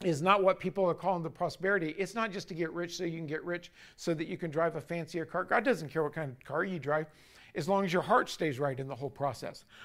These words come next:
But the reason for getting rich is not so that we can just constantly upgrade cars or,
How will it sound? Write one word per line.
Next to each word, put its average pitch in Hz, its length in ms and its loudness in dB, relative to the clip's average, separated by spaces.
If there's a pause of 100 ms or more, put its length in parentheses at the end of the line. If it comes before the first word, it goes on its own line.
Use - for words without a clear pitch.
(160)
But 165 340 10 (340)
the 175 160 6
reason 247 520 6
for 180 120 -2
getting 147 360 -2
rich 139 340 -6
is 147 180 -2
not 185 220 2
so 170 140 0
that 160 140 0
we 165 120 -2
can 165 160 -6
just 151 180 -6
constantly 160 520 -4
upgrade 151 360 0
cars 151 480 0
or, 143 180 0